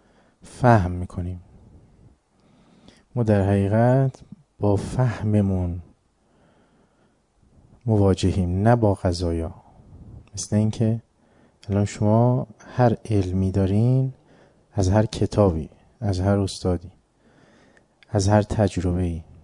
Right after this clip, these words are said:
گمان می‌کنید اونا در صحنه است، ولی اونا نیست. اگه اونا در صحنه بود، وزن شما می‌شد چند میلیون. ز-، در ذهنتونه. در ذهنتونم جسم نیست که. به اونی که تو ذهنتونه.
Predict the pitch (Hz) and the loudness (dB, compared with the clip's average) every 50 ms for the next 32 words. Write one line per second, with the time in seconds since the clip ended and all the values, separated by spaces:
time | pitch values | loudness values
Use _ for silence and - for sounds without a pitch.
0 | - - - - - - - - - - - 104 101 107 120 127 135 135 - - | -20 -20 -20 -20 -18 -18 -20 -20 -10 -4 0 0 2 2 2 0 0 -2 -2 -2
1 | 139 139 139 135 - - - 120 110 107 117 131 131 117 104 87 - - - 95 | -2 0 0 -2 -4 -4 -4 0 2 4 4 4 4 4 2 2 0 -2 -2 -2
2 | 87 90 98 98 92 - - - 117 131 127 120 120 123 127 139 135 113 - - | -2 -2 -2 -2 -2 -4 -4 -4 -2 -2 0 0 0 0 0 -2 -2 -4 -6 -10
3 | - - _ _ _ _ _ _ _ _ _ _ _ _ _ _ _ _ _ _ | -16 -20 _ _ _ _ _ _ _ _ _ _ _ _ _ _ _ _ _ _
4 | _ _ _ - 117 107 95 107 120 120 113 104 101 101 92 98 98 98 - - | _ _ _ -8 -6 -4 0 0 2 2 2 2 2 2 2 2 2 0 0 -2
5 | 104 95 92 92 95 92 92 92 101 104 113 123 139 139 139 - - 107 98 98 | 0 0 0 0 0 0 0 2 2 4 4 4 4 2 0 -2 -4 -4 0 2
6 | 101 104 110 117 120 123 123 120 - - 107 101 104 107 110 107 101 - 101 - | 4 4 4 2 2 0 0 0 -2 -2 -2 0 0 0 0 0 -2 -4 -6 -6
7 | - - 98 98 98 95 90 90 87 87 85 78 - - - _ _ _ _ _ | -4 -4 -2 -2 0 -2 -2 -4 -6 -6 -8 -10 -14 -18 -20 _ _ _ _ _
8 | _ _ _ _ _ _ _ _ 107 110 110 110 - - - - - 113 104 101 | _ _ _ _ _ _ _ _ -16 -14 -14 -14 -12 -12 -8 -2 0 2 2 2
9 | 101 - 135 135 110 101 92 87 - - - 107 107 - _ - 110 117 123 127 | 2 2 2 2 2 2 -2 -4 -6 -8 -12 -16 -16 -12 _ 0 2 2 2 2
10 | 131 135 139 139 139 131 - 143 139 135 135 127 - - 113 147 - - - 127 | 2 2 2 2 2 0 0 0 2 2 0 0 0 2 2 2 2 0 -4 -6
11 | 117 - - - - - _ _ _ - 117 143 160 165 170 160 - 147 - - | -6 -6 -8 -16 -20 -20 _ _ _ 4 6 6 6 6 4 2 0 -2 -2 -2
12 | 123 113 113 113 107 104 104 104 104 - - 98 92 80 92 - | -2 0 0 2 2 2 2 0 -2 -4 -6 -6 -4 -6 -6 -8